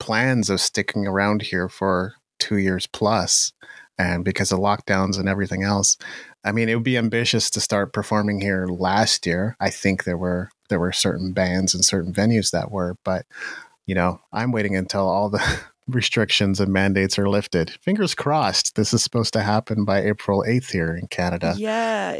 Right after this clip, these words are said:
Speaker 2: yeah. Fingers crossed. Um, I didn't realize you guys were still, uh, having restrictions there. So, um, yeah,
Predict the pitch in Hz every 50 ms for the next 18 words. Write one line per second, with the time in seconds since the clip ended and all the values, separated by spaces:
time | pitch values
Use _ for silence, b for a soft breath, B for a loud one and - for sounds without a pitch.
0 | 190 190 190 196 196 190 185 - - 214 220 240 269 262 - - - 196 196 196
1 | - - - - - - - - 202 190 180 175 165 175 180 175 - - 202 202
2 | 240 226 208 196 185 180 170 170 180 - - 170 - 175 165 170 - - 180 -
3 | - - - 175 175 170 170 170 165 170 B B B B B B B B B B
4 | B B - 196 180 175 170 165 170 190 214 269 302 262 233 233 - - 202 180
5 | - - - 190 175 180 - - 185 185 - - - - - - - 190 185 180
6 | 180 180 185 185 180 - - _ _ _ _ - 185 180 170 170 165 156 160 156
7 | - 104 - - - 208 196 196 185 185 - - 208